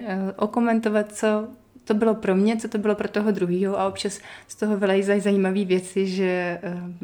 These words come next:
to může pro každého znamenat i něco úplně jiného. Někdy samozřejmě je tam i shoda a, a takový jako napojení, ale, eh, je tam určitě prostor i pro překvapení.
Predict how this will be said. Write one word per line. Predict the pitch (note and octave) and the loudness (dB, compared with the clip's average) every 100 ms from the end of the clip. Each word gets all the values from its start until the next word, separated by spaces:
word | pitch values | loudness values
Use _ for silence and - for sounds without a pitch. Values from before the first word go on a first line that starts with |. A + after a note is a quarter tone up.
| - - - - | -14 -18 -18 -2
to | G3+ | 4
může | G3+ G3 G3+ | 4 6 4
pro | G3+ - F#3 | 2 -4 -2
každého | F#3+ G3 G3 G3+ G#3 | 0 0 2 2 2
znamenat | G#3 F#3 F#3 F#3 | 2 2 0 0
i | |
něco | F#3+ F#3 - | -2 -2 -2
úplně | F#3 G3 G3 | -4 0 0
jiného. | F#3+ E3+ E3+ D#3+ D#3 E3 - _ _ _ - | 2 0 -2 -4 -6 -10 -14 _ _ _ -8
Někdy | F3 F3 F3 | -4 -2 -2
samozřejmě | E3 E3+ E3+ E3 | -4 -4 -4 -6
je | D#3+ | -6
tam | D#3+ D3 D3+ | -8 -8 -8
i | D#3+ | -12
shoda | - - E3 E3 E3 - | -12 -8 -6 -4 -6 -8
a, | E3 - - - - - - - - _ | -10 -12 -20 -20 -20 -20 -20 -20 -20 _
a | F3 F3 | -4 -4
takový | F3 F3 - E3+ E3+ E3 | -4 -8 -4 -2 -2 -2
jako | E3 F#3 | -4 -4
napojení, | E3+ E3+ F#3 F#3+ G3 F#3+ | -4 0 2 4 4 4
ale, | G3+ G3 - - - _ - | 4 4 0 -16 -20 _ -6
eh, | |
je | F#3 F#3 G3 | -4 0 0
tam | G3 G3 | 2 2
určitě | G3 G3+ - G3 F#3+ - A3 | 0 -2 0 0 0 -8 -4
prostor | G#3 G3 - G#3 | -4 -2 -4 -4
i | |
pro | F#3+ F#3+ | -2 -4
překvapení. | - E3 E3+ E3+ D#3+ D3+ | -4 -8 -8 -6 -6 -6